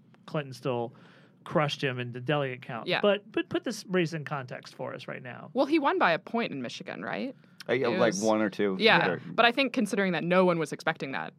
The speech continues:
Speaker 2: at all, it was huge. And also, Michigan has a healthy number of delegates. Like, that was a lot of delegates for him that he won, too.
Speaker 1: That's true.
Speaker 2: And it showed, I mean, it showed that his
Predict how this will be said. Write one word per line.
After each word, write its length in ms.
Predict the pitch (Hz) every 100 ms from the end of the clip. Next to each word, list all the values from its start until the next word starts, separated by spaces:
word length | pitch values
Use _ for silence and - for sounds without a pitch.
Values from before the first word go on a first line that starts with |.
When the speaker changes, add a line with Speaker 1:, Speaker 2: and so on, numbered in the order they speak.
| -
Speaker 2:
at 100 | 160
all, 320 | 170 156 139
it 60 | 101
was 160 | -
huge. 400 | - - 87 -
And 100 | -
also, 160 | 269 330
Michigan 340 | 254 269 277
has 200 | 214 190
a 80 | 190
healthy 240 | 160 185
number 200 | 156 151
of 80 | 139
delegates. 440 | 156 156 - - 190
Like, 140 | 170
that 120 | 185
was 120 | 254
a 40 | 214
lot 160 | 175
of 60 | 160
delegates 360 | 139 147 160 -
for 120 | -
him 180 | - -
that 100 | -
he 80 |
won, 320 | - - 65 -
too. 140 | 208
Speaker 1:
That's 160 | 175 208
true. 240 | 170 139 131 - -
Speaker 2:
And 280 | 202 202
it 160 | 196 185
showed, 400 | - 208 208 196 -
I 80 | 180
mean, 360 | 170 165 165 - _ _ _ _ _ _
it 120 | 202
showed 400 | 190 220 196 190 - -
that 440 | 185 165 160 160 -
his 420 | 170 185 160 -